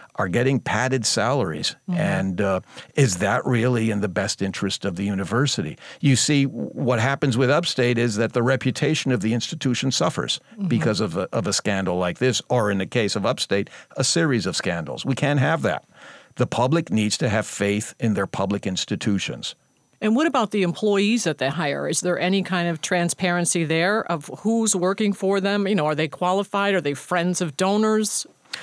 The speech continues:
Speaker 1: Yeah, and that's another thing that we don't know about. Uh, there are, um,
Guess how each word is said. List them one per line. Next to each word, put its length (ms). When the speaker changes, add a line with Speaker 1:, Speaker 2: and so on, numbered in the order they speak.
Speaker 1:
Yeah, 180
and 160
that's 180
another 300
thing 200
that 140
we 120
don't 220
know 180
about. 420
Uh, 240
there 300
are, 340
um, 300